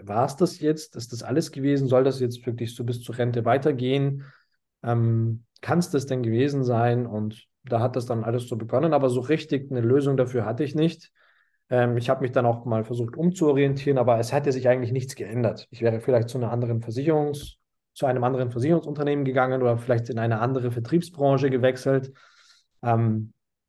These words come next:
aber es hätte sich nichts geändert und letztendlich habe ich dann auch den Schritt damals nicht gewagt, bis ich dann am Ende dieser elf Jahre dann eben im Rahmen eines Stellenabbaus einfach dann nun mal meinen Platz räumen musste oder durfte, besser gesagt. Ich habe mich darüber gefreut,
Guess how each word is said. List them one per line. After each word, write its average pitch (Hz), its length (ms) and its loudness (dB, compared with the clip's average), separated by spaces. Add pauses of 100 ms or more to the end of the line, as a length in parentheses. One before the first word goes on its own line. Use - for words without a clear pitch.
(840)
aber 135 220 6
es 127 100 0
hätte 160 140 4
sich 135 140 2
nichts 139 200 0
geändert 117 400 -2
und 104 280 -10
letztendlich 123 420 0
habe 131 140 2
ich 120 60 -6
dann 127 120 2
auch 113 140 2
den 120 240 -2
Schritt 139 320 -4
damals 117 360 2
nicht 117 200 -6
gewagt, 123 460 0
bis 135 180 0
ich 131 120 -2
dann 127 140 0
am 117 100 0
Ende 131 220 2
dieser 123 260 2
elf 120 220 0
Jahre 117 240 2
dann 110 260 0
eben 110 480 -6 (460)
im 123 140 -2
Rahmen 123 320 2
eines 120 240 2
Stellenabbaus 117 640 2
einfach 113 380 0 (100)
dann 113 200 0
nun 113 120 2
mal 110 140 2
meinen 110 280 0
Platz 113 340 -2
räumen 113 340 2
musste 156 420 2
oder 131 200 4
durfte, 156 420 4
besser 143 280 2
gesagt. 127 260 2
Ich 131 100 -6
habe 139 120 -2
mich - 80 -16
darüber 120 300 0
gefreut, 127 480 2